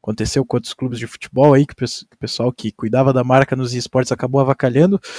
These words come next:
mas eu acho que, como o Vaz falou, só tem a agregar.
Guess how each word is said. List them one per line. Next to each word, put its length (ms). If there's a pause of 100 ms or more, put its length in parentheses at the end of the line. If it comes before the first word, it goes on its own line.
(180)
mas 140
eu 60
acho 160
que, 220
como 260
o 20
Vaz 160
falou, 180
só 180
tem 260
a 60
agregar. 560